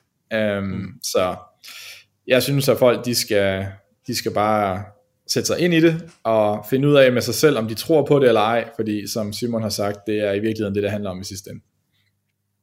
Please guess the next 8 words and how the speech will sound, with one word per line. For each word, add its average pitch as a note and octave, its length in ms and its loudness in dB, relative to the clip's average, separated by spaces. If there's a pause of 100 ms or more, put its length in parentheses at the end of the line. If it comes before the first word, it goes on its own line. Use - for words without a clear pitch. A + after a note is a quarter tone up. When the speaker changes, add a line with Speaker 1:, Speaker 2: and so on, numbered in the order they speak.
(720)
Speaker 2:
Det C#3+ 80 0
var, D3 220 0 (160)
jamen, C3+ 280 -6
det C3 80 -2
var, A2+ 120 2 (280)
øh, F#2+ 140 -12
Peter, - 280 -4 (320)
altså, - 200 -16